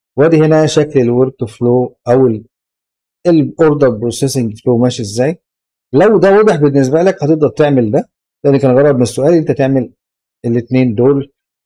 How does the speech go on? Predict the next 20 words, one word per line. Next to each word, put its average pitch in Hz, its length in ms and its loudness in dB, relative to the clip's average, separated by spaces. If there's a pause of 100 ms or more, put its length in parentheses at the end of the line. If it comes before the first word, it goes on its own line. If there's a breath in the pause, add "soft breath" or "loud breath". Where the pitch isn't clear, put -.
(220)
ودول 131 340 0
ده 131 100 2
كان 131 180 -2
سؤال 123 480 -2
انترفيو 131 720 0 (640)
مهم 160 220 2
جدًا 165 300 2
عشان 135 200 -2
نشوف 147 360 -6 (140)
الشخص - 600 -4
اللي 131 200 2
معانا 135 540 0 (800)
فاهم 165 520 0 (520)
وعارف 117 1040 -2
يقدر 131 220 2
يمانج 123 420 0
حاجه 131 160 0
زي 113 140 0
دي 113 80 -2
ازاي. 120 420 -4